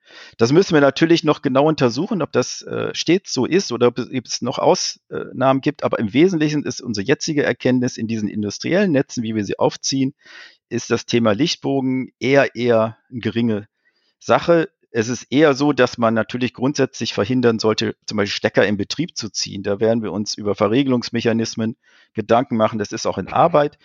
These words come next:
und entsprechende Regeln zu machen. Aber dass es jetzt eine Gefahr ist, Gefahr ist, dass, also, das, äh, also ich wäre da momentan doch sehr vorsichtig, das zu behaupten.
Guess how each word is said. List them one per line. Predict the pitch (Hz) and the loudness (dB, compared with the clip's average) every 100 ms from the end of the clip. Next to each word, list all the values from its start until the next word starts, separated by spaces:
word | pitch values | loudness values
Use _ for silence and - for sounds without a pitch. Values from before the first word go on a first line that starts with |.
| - _ | -20 _
und | 120 | -6
entsprechende | 120 - 110 110 113 | -6 -4 -4 -4 -2
Regeln | 110 175 143 | 2 2 2
zu | 104 95 | -2 -8
machen. | 95 - - | -14 -14 -6
Aber | 107 104 | -2 -2
dass | 101 | -2
es | 104 - | -8 -10
jetzt | 92 - | -10 -12
eine | 90 - _ _ _ | -18 -20 _ _ _
Gefahr | 92 - - 131 180 202 - | -10 -10 0 4 4 4 0
ist, | 76 - - _ _ _ | -12 -14 -14 _ _ _
Gefahr | 101 - 135 170 175 | -18 -4 2 4 4
ist, | - - - | 0 -4 -6
dass, | 104 - - | -8 -8 -10
also, | 104 98 92 - | -12 -12 -14 -10
das, | 107 117 - - - | -4 -4 -6 -16 -8
äh, | 104 104 104 _ _ _ _ - _ _ | -6 -4 -6 _ _ _ _ -20 _ _
also | 113 110 - | -6 -6 -6
ich | - - | -8 -4
wäre | 113 135 147 123 | 4 4 6 4
da | 120 117 | 4 2
momentan | 123 127 120 117 107 107 107 101 | 0 -2 -2 -2 2 0 -2 -6
doch | 101 - | -10 -6
sehr | 110 113 | -2 -2
vorsichtig, | - 120 110 104 104 - | -2 -6 -6 -8 -12 -12
das | 95 - | -14 -14
zu | - | -14
behaupten. | 98 90 98 - - | -14 -10 -12 -12 -20